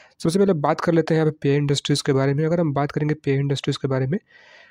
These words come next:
तो जैसे कि ये देखेंगे आप, पिछले ट्रेडिंग सेशन में भी यहाँ पे गिरावट जो है हमें लगातार काफ़ी बड़ा, यहाँ पे कह सकते हो काफ़ी ज़बरदस्त, काफ़ी बड़ा गिरावट जो है देखने को मिला।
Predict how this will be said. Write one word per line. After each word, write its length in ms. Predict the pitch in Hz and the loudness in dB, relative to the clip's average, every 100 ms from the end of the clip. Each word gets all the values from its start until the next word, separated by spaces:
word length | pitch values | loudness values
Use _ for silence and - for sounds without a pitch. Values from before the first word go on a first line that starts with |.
| _ - | _ -4
तो 80 | 165 | 0
जैसे 180 | 170 | 2
कि 60 | 202 | 2
ये 60 | 196 | 2
देखेंगे 260 | 165 175 | 2 2
आप, 140 | 180 175 | 2 0
पिछले 240 | 156 165 | -2 -2
ट्रेडिंग 280 | 156 160 160 | 0 0 0
सेशन 180 | 156 156 | 0 0
में 120 | 156 | 0
भी 80 | 156 | 2
यहाँ 160 | 147 139 | 0 0
पे 180 | 156 147 | 0 0
गिरावट 320 | 135 135 143 | 0 0 0
जो 100 | 139 | 0
है 160 | 131 139 | 0 0
हमें 160 | 139 135 | 0 0
लगातार 400 | 131 135 - 139 | -2 -4 -2 -4
काफ़ी 280 | - 135 143 131 135 _ | -4 -6 -6 -8 -14 _
बड़ा, 380 | 135 131 131 139 | -6 -2 -2 0
यहाँ 140 | 139 135 | 0 -2
पे 100 | 135 | -2
कह 120 | 131 | -4
सकते 200 | 139 139 | -4 -6
हो 40 | |
काफ़ी 280 | 139 139 156 | -6 -6 -4
ज़बरदस्त, 440 | 135 131 127 135 - | -4 -4 -4 -8 -8
काफ़ी 180 | 135 131 | -6 -4
बड़ा 160 | 135 | -6
गिरावट 300 | 127 131 131 | -4 -4 -4
जो 100 | 131 | -4
है 60 | 135 | -6
देखने 220 | 127 139 | -6 -6
को 60 | 135 | -4
मिला। 200 | 135 | -4